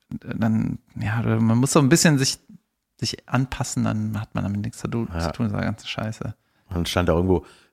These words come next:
Speaker 2: „Äh, holen Sie sich jetzt Ihr Gratisgeschenk.“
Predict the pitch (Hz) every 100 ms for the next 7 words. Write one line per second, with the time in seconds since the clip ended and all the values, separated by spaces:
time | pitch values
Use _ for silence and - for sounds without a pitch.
0 | _ - 98 - 95 87 90 104 92 90
1 | - 110 - - 104 87 - 87 104 107
2 | - - - 78 76